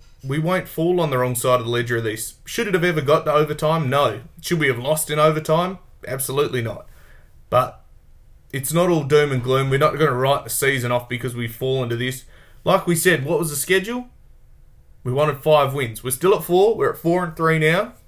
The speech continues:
And that's okay. That is okay.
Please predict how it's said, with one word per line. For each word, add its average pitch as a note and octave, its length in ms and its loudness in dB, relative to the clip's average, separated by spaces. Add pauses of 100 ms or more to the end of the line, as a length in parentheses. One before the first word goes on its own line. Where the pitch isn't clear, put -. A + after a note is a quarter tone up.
(800)
And D3 140 -2
that's D#3 160 -2
okay. D#3 400 2 (600)
That C3+ 200 -2
is B2+ 240 -8
okay. C3+ 680 -2